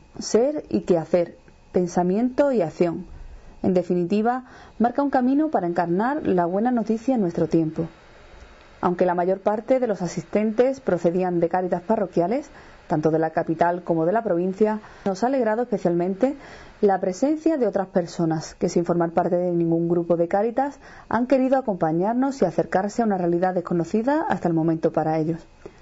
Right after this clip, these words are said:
De entre los siete talleres ofertados han tenido especial aceptación dos de ellos, uno sobre cooperación internacional, sobre, en concreto sobre el desarrollo de los pueblos del sur, y otro sobre la relación de Cáritas con las administraciones públicas.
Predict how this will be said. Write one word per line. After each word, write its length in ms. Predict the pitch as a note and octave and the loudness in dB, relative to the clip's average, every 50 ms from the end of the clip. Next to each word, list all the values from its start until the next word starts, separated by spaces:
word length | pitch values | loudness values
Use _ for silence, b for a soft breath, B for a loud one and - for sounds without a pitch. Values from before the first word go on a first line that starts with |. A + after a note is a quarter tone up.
| B B B B B B B - | B B B B B B B -2
De 60 | G3+ | -2
entre 220 | G3 F#3+ F#3+ F#3+ F#3+ | 0 0 0 0 0
los 140 | G3 F#3 | 0 -2
siete 220 | - G#3 F#3 - F#3+ | -2 -2 -2 -2 0
talleres 380 | F#3 F#3 E3+ F3+ F3 F3 E3+ | 2 2 2 2 2 0 0
ofertados 640 | F#3 E3+ - F3 E3 E3 - A3+ B3+ C#4 D#4+ D#4+ D#4 - | -2 -2 0 -2 0 2 2 0 2 0 0 -2 -2 -2
han 120 | F3+ E3+ | -2 0
tenido 240 | F3 E3 E3 E3 E3 | 0 0 0 0 0
especial 340 | E3 - E3 - - E3+ E3+ | -2 -4 -4 -2 0 0 0
aceptación 680 | E3+ E3+ A#3 B3 A#3+ - F3+ - - G3 G#3 G#3+ G#3+ B B B B B B B | 0 0 -2 -2 -2 -4 -4 -2 -2 -2 -2 -2 -4 B B B B B B B
dos 340 | - A3 G3+ G3 A3 G#3 F#3+ | -4 0 2 2 2 2 2
de 200 | F#3+ F3+ D#3+ D#3+ | 2 2 2 2
ellos, 320 | D#3 D#3 D#3+ D#3+ D#3+ - B B B B B B B | 2 0 -2 -2 -4 -8 B B B B B B B
uno 220 | - G3 G#3 B3 B3 | 0 0 2 0 0
sobre 240 | - A#3 F#3 F3+ E3+ | 0 0 0 0 -2
cooperación 480 | E3+ E3 D#3+ D#3 D#3+ - F3 E3+ E3+ | 0 0 0 -2 0 0 0 0 2
internacional, 880 | E3 E3+ F#3 F3+ G#3 G#3 A#3 B3+ B3+ - - G3 F#3 F#3 A3 C#4 E4+ F4+ B B B B B B B B | 0 0 0 2 2 2 2 0 0 0 0 0 0 0 0 0 0 -2 B B B B B B B B
sobre, 560 | - - F3+ E3+ E3+ F3 E3+ E3+ E3+ F3 E3+ | -6 -2 0 2 2 2 2 2 0 0 -2
en 80 | E3+ E3+ | -2 -2
concreto 340 | E3 E3 E3+ E3+ E3+ - | 0 2 2 2 2 0
sobre 480 | E3 E3+ - F#3 F3+ F3 E3+ E3+ - - | -2 0 2 2 2 4 2 2 2 2
el 140 | E3+ E3 D#3+ | 0 2 2
desarrollo 540 | E3+ D#3+ - E3+ D#3+ E3+ E3 D#3+ E3+ F3+ F#3+ | 2 0 0 0 0 0 2 2 2 0 0
de 100 | A3 G3 | 0 -2
los 100 | F3 - | -2 0
pueblos 340 | - F3 E3 E3 E3 D#3 | 0 0 0 0 0 0
del 140 | F3 E3 F3 | 0 0 0
sur, 240 | E3+ - C4 C#4 D4+ B B B B B B | 0 0 0 0 0 B B B B B B
y 140 | A#3 A#3+ C4 | 0 0 0
otro 220 | C#4+ C#4 D#4 D#4+ | 0 0 -2 -2
sobre 220 | D#4 - A#3 G3 F3 | -2 0 0 0 2
la 140 | F3 E3+ | 2 0
relación 500 | E3+ E3+ E3 E3 E3+ E3 - G#3+ G3+ G3+ | 0 0 0 0 -2 0 0 0 0 2
de 140 | F#3 E3+ E3 | 0 0 0
Cáritas 480 | - G3+ G#3+ A#3+ B3+ B3+ C#4+ D4 C#4+ - | 2 0 0 0 0 0 0 0 0 -2
con 120 | - G3 | 0 0
las 140 | F3+ E3 - | 0 0 0
administraciones 760 | E3+ E3 D#3 D#3 D#3+ D#3+ - - E3+ - - E3+ E3+ D#3+ D#3 | 0 0 0 0 0 -2 -2 -4 -4 -2 0 0 0 -2 -2
públicas. 580 | - - F3 E3 D#3 D#3 D3+ - D#3+ D#3+ - | -2 -2 0 0 2 0 0 -2 -4 -4 -6